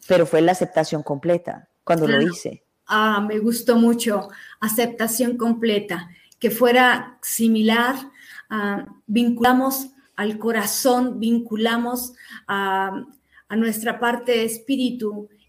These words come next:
Speaker 2: en tener concluida una experiencia que en algún momento previo a esta existencia nosotros diseñamos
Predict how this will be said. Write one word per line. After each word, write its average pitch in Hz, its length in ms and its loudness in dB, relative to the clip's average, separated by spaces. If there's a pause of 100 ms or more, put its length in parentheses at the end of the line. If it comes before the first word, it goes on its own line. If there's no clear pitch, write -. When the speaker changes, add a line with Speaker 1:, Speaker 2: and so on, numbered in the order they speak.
Speaker 2:
en 208 260 -2
tener 226 500 0
concluida 247 600 0
una 240 140 -6
experiencia 233 840 -4
que 226 120 -6
en 220 120 2
algún 233 420 2
momento 277 760 0
previo 247 440 4
a 214 40 0
esta 220 260 -4
existencia 220 760 -6
nosotros 208 720 -10
diseñamos 226 1000 -4